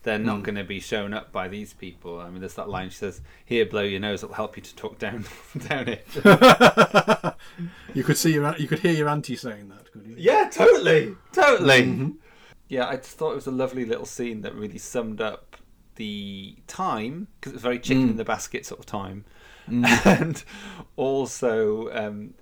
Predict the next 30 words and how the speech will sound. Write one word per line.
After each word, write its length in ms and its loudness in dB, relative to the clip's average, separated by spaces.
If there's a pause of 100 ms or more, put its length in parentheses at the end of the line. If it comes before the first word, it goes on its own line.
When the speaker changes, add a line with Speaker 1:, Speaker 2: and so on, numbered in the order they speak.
Speaker 1:
that 160 -8
summed 380 -6
up 380 -12 (240)
the 360 -6 (160)
chasm 560 -6 (120)
between 640 -6 (720)
Mary's 420 -2
world 240 -6
and 80 -12
Nikki's 340 -14
world 220 -10
at 100 -14
that 180 -16
point. 400 -14
Speaker 2:
Mm. 300 -8 (180)
Speaker 1:
And, 160 -20 (580)
and 180 -16
also 400 -10
this 200 -18
idea, 440 -14
um, 100 -18 (320)
didn't 200 -12
she 120 -12
say 200 -12
she's 200 -14
on 100 -10
six 380 -16
thousand 520 -14
a 60 -10
year? 440 -12